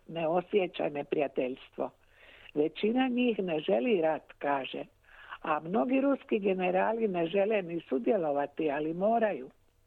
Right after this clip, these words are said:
Nije siguran hoće li sukob prerasti u nešto više. Borac prve brigade Tigrova sudjelovao u proboju iz Vukovara, bio i zarobljen,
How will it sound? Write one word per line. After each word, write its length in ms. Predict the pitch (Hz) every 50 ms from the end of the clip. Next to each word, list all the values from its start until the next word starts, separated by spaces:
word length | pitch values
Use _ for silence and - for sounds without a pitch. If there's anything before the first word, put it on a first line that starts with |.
| _ _ _ _ _ _ _ _ _ _ - - - - - - - - - - - - - _ -
Nije 320 | 208 226 277 294 294 269 285 -
siguran 560 | - 269 247 190 185 175 170 160 151 165 165 -
hoće 280 | - 185 185 175 - 190
li 200 | 190 185 165 151 - -
sukob 360 | 156 165 175 - 180 165 165 -
prerasti 640 | 170 160 156 156 170 170 151 - - - - 151
u 100 | 147 147
nešto 380 | 151 147 143 135 - - - 143
više. 480 | 147 147 135 131 - - - - - - - _ _ _ _ _ _ _ _ _ _ _ _ _ - - - - - - -
Borac 440 | - 156 170 196 214 233 247 254 247 - - - -
prve 340 | 214 208 233 220 247 233
brigade 640 | 220 185 180 180 165 160 160 175 180 196 190 208 202
Tigrova 720 | 190 - - 165 170 175 165 160 147 151 147 131 131 156 170 - - _ - _ _ - - - - - - -
sudjelovao 720 | - 190 196 208 214 233 240 226 208 202 196 185 180 175
u 80 | 165
proboju 580 | 160 - - 185 175 180 180 185 208 214 208 190
iz 120 | 175 175 165 170
Vukovara, 720 | 160 175 156 - - 151 151 151 143 143 147 151 151 156 - _ _ _ - - - - - -
bio 400 | - - 160 170 185 185 190 196
i 140 | 185 175 165
zarobljen, 600 | 185 180 175 180 202 202 175 151 151 139 131 143